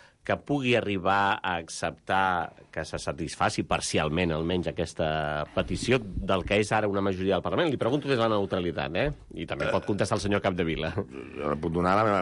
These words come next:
Speaker 2: la meva impressió. I primer,
Speaker 1: Com es va fer a Escòcia, per
Speaker 2: eh,
Speaker 1: exemple?
Speaker 2: primer, és que estem amb el mateix. Miri, a veure que posa vostè aquest exemple de l'Esco-, d'Escòcia, podem parlar del referèndum que va passar a Colòmbia, que a Hongria fa, fa quatre dies.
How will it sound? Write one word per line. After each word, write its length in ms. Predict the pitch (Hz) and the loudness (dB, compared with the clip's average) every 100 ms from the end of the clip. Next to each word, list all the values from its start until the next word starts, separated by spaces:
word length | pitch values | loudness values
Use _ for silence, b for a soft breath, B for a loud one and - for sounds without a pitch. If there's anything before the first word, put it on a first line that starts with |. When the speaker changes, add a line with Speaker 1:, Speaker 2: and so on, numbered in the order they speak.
| 80 | 0
Speaker 2:
la 100 | 78 | -2
meva 100 | 82 | 0
impressió. 380 | 87 78 - 123 | 0 -2 2 2
I 80 | - | 2
primer, 220 | 78 107 | 2 2
Speaker 1:
Com 100 | 127 | 4
es 140 | 123 123 | 2 0
va 80 | |
fer 140 | - 101 | 0 -2
a 20 | |
Escòcia, 480 | - 143 170 - 110 | 0 0 0 -2 -4
per 120 | 180 | -4
Speaker 2:
eh, 20 | |
Speaker 1:
exemple? 240 | - 156 82 | -2 -2 0
Speaker 2:
primer, 160 | 87 85 | 0 0
és 80 | |
que 140 | - 104 | 0 0
estem 260 | 95 110 120 | 2 2 2
amb 200 | 117 104 | 2 2
el 60 | 92 | 2
mateix. 380 | 80 71 67 - 85 | 2 0 -2 -6 0
Miri, 180 | 113 85 - | 2 2 -2
a 120 | 92 95 | -2 0
veure 200 | 87 123 | 0 0
que 80 | 131 | 0
posa 180 | 113 120 | 0 0
vostè 220 | 92 101 | 2 0
aquest 220 | 87 82 | 0 -2
exemple 340 | 78 80 69 69 | -2 -2 0 0
de 80 | 69 | 0
l'Esco-, 340 | 65 87 87 | -2 0 -2
d'Escòcia, 560 | 80 78 80 78 80 76 | 0 -2 0 -2 -2 -2
podem 240 | 69 80 | 0 0
parlar 240 | 85 92 90 | 0 2 2
del 240 | 82 78 | 4 2
referèndum 460 | 76 76 78 71 69 | 0 0 0 2 0
que 80 | 69 | 0
va 80 | 67 | 0
passar 240 | 64 64 | -2 -6
a 60 | 55 | -2
Colòmbia, 380 | 71 71 67 - B B B B | 0 0 -2 -6 B B B B
que 100 | 73 | -2
a 180 | - 76 | 0 0
Hongria 440 | 73 90 101 76 | 2 2 4 2
fa, 280 | - 78 62 58 | 0 -2 -2 -4
fa 120 | 62 | -6
quatre 240 | 64 58 | -6 -2
dies. 400 | 85 85 78 - | 0 2 0 -4